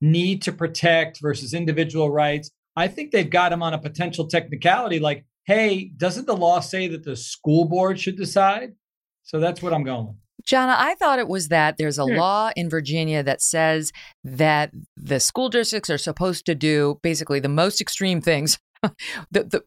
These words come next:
Speaker 2: the, whatever
Speaker 3: <laughs>
Speaker 2: precautions the C D C recommends, they're supposed to do in the Virginia schools. And they're saying you can't trump that with an executive order. You can't trump the law that the legislature passed with the last governor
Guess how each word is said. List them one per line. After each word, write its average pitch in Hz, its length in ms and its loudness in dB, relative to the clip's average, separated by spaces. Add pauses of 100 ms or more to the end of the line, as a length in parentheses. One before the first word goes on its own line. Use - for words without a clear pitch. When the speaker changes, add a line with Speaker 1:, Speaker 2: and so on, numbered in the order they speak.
Speaker 2:
the, 190 120 -2 (160)
whatever 220 320 6
Speaker 3:
<laughs> 196 60 0
Speaker 2:
precautions 190 520 2
the 180 100 0
C 196 160 0
D 180 120 0
C 185 180 0
recommends, 131 640 2 (340)
they're 180 140 6
supposed 165 400 0
to 160 80 0
do 131 400 2 (120)
in 147 100 0
the 147 60 0
Virginia 143 340 0
schools. 131 420 -2
And 143 100 0
they're 156 140 2
saying 147 320 0
you 175 120 -4
can't 180 280 0
trump - 300 -2
that 131 180 0
with 131 160 -6
an 131 80 -2
executive 120 440 -2
order. 120 200 -2
You 139 120 -4
can't 160 220 -2
trump 143 300 -2
the 135 100 0
law 127 380 0 (500)
that - 140 2
the 139 100 0
legislature 147 600 0
passed 123 500 -2 (160)
with 135 140 0
the 131 60 0
last 170 300 2
governor 120 400 -2